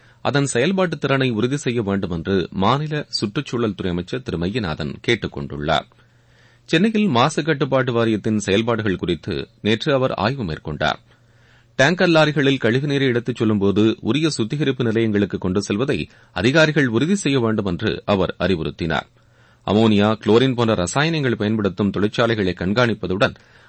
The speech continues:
அதற்கான வழிமுறைகள் முறையாக பின்பற்றப்படுவதை அதிகாரிகள் உறுதி செய்ய வேண்டும் என்றும் திரு மையநாதன் கேட்டுக் கொண்டார்.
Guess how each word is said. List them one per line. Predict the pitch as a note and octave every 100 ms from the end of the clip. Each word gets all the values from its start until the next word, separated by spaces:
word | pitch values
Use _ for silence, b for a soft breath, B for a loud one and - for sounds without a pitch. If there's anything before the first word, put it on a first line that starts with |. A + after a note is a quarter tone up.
| b
அதற்கான | C3 E3 E3+ D#3
வழிமுறைகள் | C3 C3+ G#3 G3 E3 C#3
முறையாக | A2+ B2 C#3 D3
பின்பற்றப்படுவதை | B2 C3 D3+ C#3+ A#2+ G#2+ B2 F2 - -
அதிகாரிகள் | F#2 B2 B2+ A#2+ A2 G#2+
உறுதி | G#2 C3+ F3
செய்ய | D3 B2+
வேண்டும் | G#2+ G2 F2+
என்றும் | E2 A2+ -
திரு | - F#2
மையநாதன் | E2+ G#2 F#2 D#2+ D#2 -
கேட்டுக் | B2 G#2+ -
கொண்டார். | C#2 C2+ - -